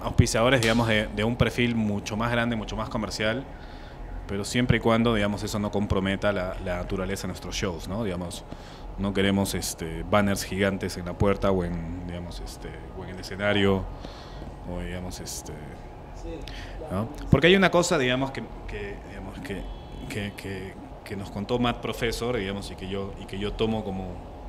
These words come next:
Speaker 1: casi como, como si, un referente, casi como un mandamiento, la verdad,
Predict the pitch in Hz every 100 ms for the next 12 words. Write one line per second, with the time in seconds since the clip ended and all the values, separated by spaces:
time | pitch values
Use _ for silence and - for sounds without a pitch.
0 | - - - - - 107 - 104 101 95
1 | 92 92 90 90 101 92 90 - - -
2 | - 117 113 117 107 107 107 107 - 98
3 | 104 107 98 92 92 98 101 90 87 101